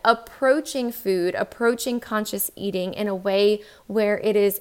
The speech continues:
a learning experience, where you're constantly evolving and learning, instead of trying to get it perfect,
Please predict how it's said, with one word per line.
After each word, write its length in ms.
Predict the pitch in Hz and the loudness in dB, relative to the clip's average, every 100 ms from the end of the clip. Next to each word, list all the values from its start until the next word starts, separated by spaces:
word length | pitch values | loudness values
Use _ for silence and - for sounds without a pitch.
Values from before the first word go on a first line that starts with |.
| - | -6
a 140 | 120 196 | -2 0
learning 600 | 170 165 175 175 196 262 | 0 -2 -2 -2 -2 -2
experience, 800 | 254 - - 220 226 247 262 208 | -2 -4 -2 0 0 -2 -2 -4
where 80 | |
you're 160 | 190 185 | -2 -4
constantly 840 | - - 196 196 - - 226 220 - | -6 -8 -4 -4 -4 -4 -4 -4 0
evolving 560 | 202 185 175 185 202 190 | 0 2 0 0 0 -2
and 160 | 180 | -2
learning, 380 | 170 170 214 262 | 0 0 0 0
instead 480 | - 233 - 403 381 | 0 0 0 2 4
of 180 | 254 220 - - - - | 2 0 -10 -20 -20 -14
trying 300 | - 381 392 | -2 2 2
to 80 | 339 | 0
get 140 | 302 294 | 2 2
it 180 | - - | 2 -8
perfect, 800 | - 269 247 - - - - | -2 0 0 -4 -10 -12 -14